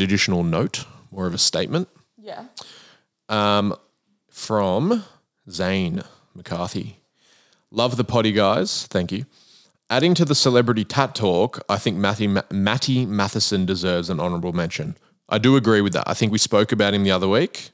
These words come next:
Speaker 2: Yeah, I think I
Speaker 1: Yeah.
Speaker 2: mentioned him.
Speaker 1: Um, he
Speaker 2: Or
Speaker 1: does
Speaker 2: maybe I mentioned him in the episode where
Speaker 1: He
Speaker 2: Hal
Speaker 1: does have
Speaker 2: cracked
Speaker 1: some
Speaker 2: the
Speaker 1: good
Speaker 2: shits.
Speaker 1: tattoos, and he's also a cool looking dude.
Speaker 2: But he also
Speaker 1: I
Speaker 2: does
Speaker 1: like
Speaker 2: have some
Speaker 1: him.
Speaker 2: clapped tattoos.
Speaker 1: Yeah, he does. I like the big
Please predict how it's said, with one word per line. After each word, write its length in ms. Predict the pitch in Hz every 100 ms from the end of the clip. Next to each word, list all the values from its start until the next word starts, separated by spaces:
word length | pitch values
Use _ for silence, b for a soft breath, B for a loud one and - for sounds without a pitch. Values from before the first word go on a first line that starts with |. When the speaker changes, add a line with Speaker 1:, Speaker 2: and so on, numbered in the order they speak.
| _
Speaker 2:
Yeah, 380 | 220 202 190 -
I 140 | 202
think 240 | 196 247 247
I 80 | 285
Speaker 1:
Yeah. 80 |
Speaker 2:
mentioned 420 | 220 185 - 202 -
him. 440 | 180 - 170 170 _ _ _ _ _ -
Speaker 1:
Um, 240 | 101 190
he 80 | 214
Speaker 2:
Or 40 |
Speaker 1:
does 100 | 226
Speaker 2:
maybe 200 | 214 208
I 60 | 220
mentioned 340 | 208 190 185
him 100 | 202
in 180 | 196 196
the 220 | 190 180 -
episode 340 | - 175 185
where 100 | 175 165
Speaker 1:
He 40 |
Speaker 2:
Hal 80 | 185
Speaker 1:
does 60 |
have 80 | 202
Speaker 2:
cracked 100 | 180
Speaker 1:
some 100 | 180
Speaker 2:
the 60 | 151
Speaker 1:
good 100 | 147
Speaker 2:
shits. 80 | 170
Speaker 1:
tattoos, 400 | 120 117 143 165
and 100 | 123
he's 120 | 113
also 360 | 120 - 117 92
a 60 |
cool 340 | 87 - 104 101
looking 240 | 98 98
dude. 360 | 85 78 64 - -
Speaker 2:
But 100 | 226
he 60 | 220
also 160 | 214 208
Speaker 1:
I 20 |
Speaker 2:
does 160 | 202
Speaker 1:
like 80 | 180
Speaker 2:
have 100 | 190
some 140 | - 185
Speaker 1:
him. 40 |
Speaker 2:
clapped 440 | - 175 - - -
tattoos. 500 | 139 101 - - -
Speaker 1:
Yeah, 120 | 87
he 100 | 90
does. 440 | 87 80 64 - - b b -
I 80 | 104
like 280 | 107 117
the 60 | 151
big 240 | 135 131